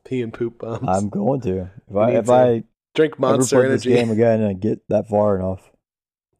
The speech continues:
Speaker 2: I'll definitely do that.
Speaker 1: It's a good game, man. I miss it. I wanna play it more. I should, I should fire it up again. One hundred percent it. Just start walking around aimlessly, delivering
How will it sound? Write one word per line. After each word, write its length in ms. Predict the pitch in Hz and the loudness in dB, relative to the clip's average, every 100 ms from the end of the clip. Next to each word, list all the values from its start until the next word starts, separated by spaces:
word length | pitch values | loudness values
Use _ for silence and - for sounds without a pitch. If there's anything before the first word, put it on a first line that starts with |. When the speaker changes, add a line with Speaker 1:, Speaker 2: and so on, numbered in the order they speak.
| - | -20
Speaker 2:
I'll 80 | 101 | -4
definitely 340 | 104 101 98 | -2 0 -2
do 120 | 95 | -2
that. 200 | 92 92 - _ _ _ _ _ _ _ _ | -2 -4 -8 _ _ _ _ _ _ _ _
Speaker 1:
It's 140 | 196 240 | -2 0
a 40 | |
good 180 | 233 185 | 0 2
game, 280 | 175 180 175 | 4 4 4
man. 240 | 170 170 160 | 4 6 4
I 80 | |
miss 260 | 160 175 - | 4 2 2
it. 180 | 139 117 | 0 2
I 40 | 147 | 2
wanna 160 | 160 | 2
play 260 | 160 160 156 | 2 4 4
it 180 | 147 - - - - | 4 -2 -18 -18 -6
more. 380 | 139 139 139 120 - | 0 2 2 0 -10
I 80 | - | -10
should, 280 | - 147 117 | -2 -2 -2
I 100 | 131 | -4
should 260 | 139 127 - _ _ | -2 -4 -8 _ _
fire 280 | - 127 120 | -4 2 2
it 80 | 117 | 2
up 160 | 117 113 | -2 -4
again. 320 | 117 117 98 _ _ _ _ _ _ - | -6 -6 -8 _ _ _ _ _ _ -12
One 140 | 110 | -6
hundred 180 | 120 117 | -6 -6
percent 340 | 117 - 120 | -6 -6 -6
it. 160 | 120 - _ _ _ _ _ _ _ _ _ _ _ | -6 -8 _ _ _ _ _ _ _ _ _ _ _
Just 140 | - | -12
start 420 | - 113 110 101 - _ _ _ _ _ _ _ _ | -6 -4 -4 -8 -20 _ _ _ _ _ _ _ _
walking 300 | 117 113 120 | -4 -4 -4
around 340 | 113 113 113 110 - | -4 -2 -6 -10 -18
aimlessly, 640 | - 113 117 107 120 117 - _ _ _ | -10 -8 -6 -8 -8 -8 -12 _ _ _
delivering 480 | 113 113 117 110 | -8 -6 -6 -6